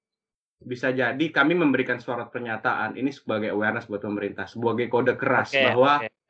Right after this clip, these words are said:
Speaker 2: Aha.
Speaker 1: Papua ini dalam konsentrasi yang sangat-sangat kritis,
Speaker 2: Iya.
Speaker 1: bahwa,
Speaker 2: Hah?
Speaker 1: oke, ini kesempatan terakhir kita lah,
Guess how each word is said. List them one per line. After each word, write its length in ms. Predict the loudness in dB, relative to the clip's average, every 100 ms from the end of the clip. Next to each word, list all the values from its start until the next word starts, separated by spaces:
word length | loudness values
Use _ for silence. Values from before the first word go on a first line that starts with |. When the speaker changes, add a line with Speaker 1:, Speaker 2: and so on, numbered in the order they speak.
| -14
Speaker 2:
Aha. 220 | -8 -2
Speaker 1:
Papua 400 | -2 2 4 6
ini 80 | 6
dalam 320 | 4 4 2
konsentrasi 640 | -4 -6 -4 -4 -2 0 0
yang 160 | -2
sangat-sangat 720 | -2 0 2 0 0 -2 -2
kritis, 800 | -2 -2 -2 -4 -6 -6 -12 -20
Speaker 2:
Iya. 320 | -12 -8 -8 -6
Speaker 1:
bahwa, 400 | -2 0 -2 -6
Speaker 2:
Hah? 240 | -12 -10 -2
Speaker 1:
oke, 240 | 2 4
ini 80 | 4
kesempatan 560 | 2 0 0 2 0 0
terakhir 240 | -2 0
kita 240 | -2 0 2
lah, 160 | 2